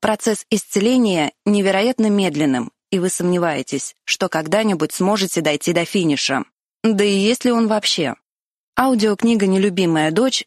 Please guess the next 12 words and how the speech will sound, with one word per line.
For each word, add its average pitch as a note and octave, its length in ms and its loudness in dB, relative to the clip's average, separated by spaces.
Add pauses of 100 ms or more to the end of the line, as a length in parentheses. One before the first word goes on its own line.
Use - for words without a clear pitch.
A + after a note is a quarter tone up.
Вопросы G3+ 680 0
и - 180 -2
ответы» A#3 580 0 (160)
основана B3+ 520 2
на G3+ 140 2
данных G#3+ 440 2
научных F3 480 0
исследований, D3+ 920 -2
содержит B3 520 0
множество G3+ 580 0
профессиональных F3 800 -2
рекомендаций E3+ 880 0